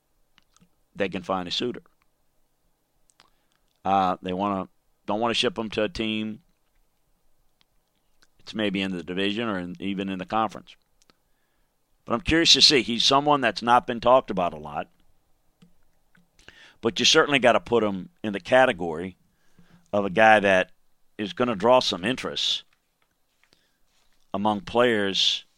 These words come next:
at the quarterback position that are made available.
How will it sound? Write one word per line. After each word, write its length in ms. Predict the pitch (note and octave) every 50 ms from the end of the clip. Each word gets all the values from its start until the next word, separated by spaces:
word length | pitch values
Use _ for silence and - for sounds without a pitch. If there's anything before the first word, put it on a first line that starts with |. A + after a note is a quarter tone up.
| _ _ _ _ _ _ _ _ _ _ _ _ _ -
at 120 | G#2+ G2+
the 80 | - A#2+
quarterback 520 | - G#2+ A2+ A2+ G#2 F2+ F#2+ F#2+ F2+ -
position 580 | - F#2 F2 E2+ F2 E2+ - - G#2 A2+ C3+ _ _ _ _ _ _ _ _ _ _ _ _ _ _ _ _ _ _ _ _ _ _ _ _ _ _ _ _ _ _ _ _ _ _ _ _ _ _ _ _ _ _ _ _ _ _ _ _ _ _ _ _ _ _ _ _ _ _ _ _ _ _ _ _ _ _ _ _ _ _ _ _ _ _ _ _ _
that 180 | - G#2+ G#2+ G2
are 60 | G2
made 260 | F#2+ F#2+ G2 F#2+ F#2
available. 500 | F#2 F2 F#2+ G#2 G#2 G2 F2+ - - -